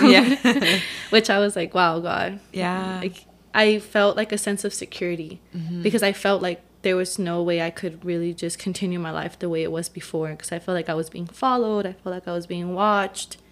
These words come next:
Speaker 2: So
Speaker 1: Yeah.
Speaker 2: when I moved all the way across the other side of town,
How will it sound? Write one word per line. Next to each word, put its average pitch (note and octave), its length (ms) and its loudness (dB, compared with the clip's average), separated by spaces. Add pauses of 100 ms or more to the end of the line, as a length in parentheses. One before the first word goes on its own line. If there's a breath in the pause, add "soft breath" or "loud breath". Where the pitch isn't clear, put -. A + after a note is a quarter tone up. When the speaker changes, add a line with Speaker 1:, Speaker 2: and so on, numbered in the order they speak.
(340 soft breath)
Speaker 2:
So F#3 160 -2
Speaker 1:
Yeah. F#3+ 60 2
Speaker 2:
when G3 120 0
I F#3+ 80 2
moved F#3+ 420 2
all F#3 220 6
the F#3+ 100 4
way F#3 160 4
across F#3 540 0
the - 220 0
other G3 220 4
side F#3+ 220 0
of E3+ 100 -8
town, G3+ 440 0